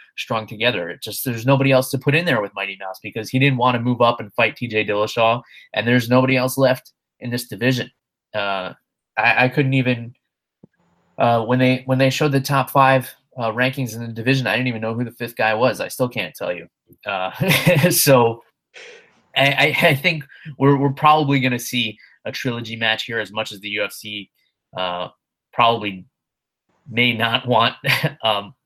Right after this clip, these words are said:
Mighty Mouse to get that title back. I think that's what we're gonna see, but, uh, that's a whole larger conversation. Let's get into the main event here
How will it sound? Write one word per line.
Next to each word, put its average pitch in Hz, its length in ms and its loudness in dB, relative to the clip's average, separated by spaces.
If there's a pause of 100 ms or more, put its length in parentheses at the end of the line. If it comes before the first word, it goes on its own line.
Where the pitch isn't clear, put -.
(120)
Mighty 110 220 2
Mouse 110 340 0
to 107 120 -4
get 95 180 -4
that 98 180 2
title 101 280 -2
back. 101 340 0 (360)
I 110 80 -2
think 107 240 -8
that's 107 180 -2
what 95 100 -6
we're 92 140 -10
gonna 90 160 -14
see, 87 280 -12
but, 101 180 -6 (400)
uh, 98 400 4
that's 139 200 4
a 135 60 6
whole 113 260 4
larger 104 320 2
conversation. 107 600 -4
Let's 160 120 0
get 202 120 2
into 175 200 0
the 123 80 0
main 117 220 2
event 107 340 2
here 95 220 -6